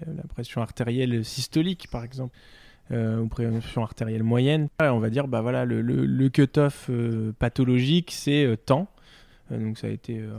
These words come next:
retravaillé, là c'est vingt millimètres de mercure. Bah, en gros, c'est deux écarts types au-dessus de la moyenne de, des gens qui sont pas malades.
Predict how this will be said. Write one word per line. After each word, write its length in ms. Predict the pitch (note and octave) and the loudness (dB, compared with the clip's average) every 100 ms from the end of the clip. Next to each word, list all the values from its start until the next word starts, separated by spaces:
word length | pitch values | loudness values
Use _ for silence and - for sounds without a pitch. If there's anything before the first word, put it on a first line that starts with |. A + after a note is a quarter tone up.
| A#2 | -12
retravaillé, 400 | A#2+ - A2+ B2+ | -12 -6 -4 -2
là 60 | B2 | -2
c'est 160 | - | -4
vingt 120 | A2+ | -2
millimètres 240 | A#2 A#2 A#2 | 0 0 0
de 60 | |
mercure. 260 | A2+ A#2 F3 - - | -2 0 -2 -2 -4
Bah, 160 | A#2 A#2+ | -2 2
en 100 | B2+ | 2
gros, 240 | A#2+ F3 | 6 8
c'est 300 | F3 - D3 | 6 2 0
deux 420 | C3 B2+ F#3 D#3 D3+ | 2 4 6 6 4
écarts 360 | C#3+ C#3 - | 2 -2 -4
types 260 | - G#3+ - | -6 -4 0
au-dessus 540 | E3 D3+ - - G3 F#3+ | 0 0 -4 -4 -2 0
de 320 | D3 C#3+ C#3+ | 2 2 2
la 140 | C3+ | 2
moyenne 380 | B2+ C#3 D#3 D3 | 0 0 -2 0
de, 160 | B2+ B2+ | 0 0
des 180 | A#2+ | -2
gens 180 | A#2 C#3 | -2 -4
qui 160 | - A#2+ | -4 -8
sont 180 | - A#2 | -6 -4
pas 120 | A#2+ | -2
malades. 240 | G#2+ A2 | -2 -6